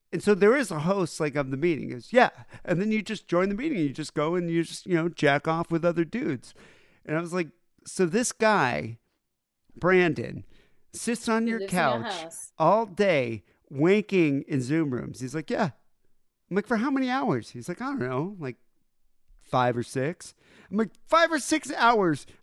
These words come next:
Speaker 1: I'm, first of all, I'm never, ever sitting on your furniture ever again."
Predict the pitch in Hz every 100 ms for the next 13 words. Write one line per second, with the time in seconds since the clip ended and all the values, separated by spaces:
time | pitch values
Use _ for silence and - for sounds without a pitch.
0 | - 175 160 123 - 254 - 175 147 165
1 | 180 123 123 165 165 131 95 _ - 185
2 | 180 175 - 165 151 147 143 139 - 139
3 | 135 - 123 - 170 156 165 165 143 131
4 | 117 92